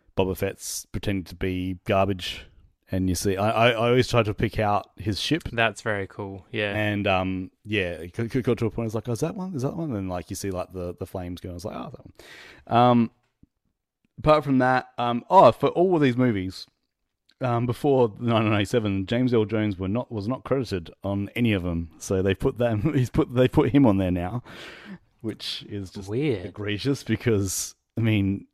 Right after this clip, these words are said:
Speaker 1: yeah, he wasn't there, but he did an iconic voice.
Speaker 2: Yeah.
Speaker 1: So, yeah, that's weird. Um, and the only,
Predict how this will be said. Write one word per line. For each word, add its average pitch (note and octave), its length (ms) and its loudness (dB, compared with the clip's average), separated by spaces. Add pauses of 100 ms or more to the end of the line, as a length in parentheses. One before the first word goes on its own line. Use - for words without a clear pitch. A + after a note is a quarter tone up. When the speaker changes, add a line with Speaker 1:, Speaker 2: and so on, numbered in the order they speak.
(140)
Speaker 1:
yeah, B2+ 200 6
he G#2+ 140 8
wasn't G#2 260 4
there, G#2 280 4
but F2+ 260 -2 (640)
he G2+ 180 -4
did A2+ 280 -4 (140)
an F#2 140 -8 (140)
iconic G2+ 460 -2
voice. F2+ 680 0 (480)
Speaker 2:
Yeah. A#2+ 520 -2 (300)
Speaker 1:
So, F2+ 760 -8 (720)
yeah, D2+ 260 -14 (280)
that's D#2+ 240 -18
weird. D#2 220 -14 (480)
Um, B2 380 2 (360)
and B2+ 400 0
the B2 100 2
only, B2 140 2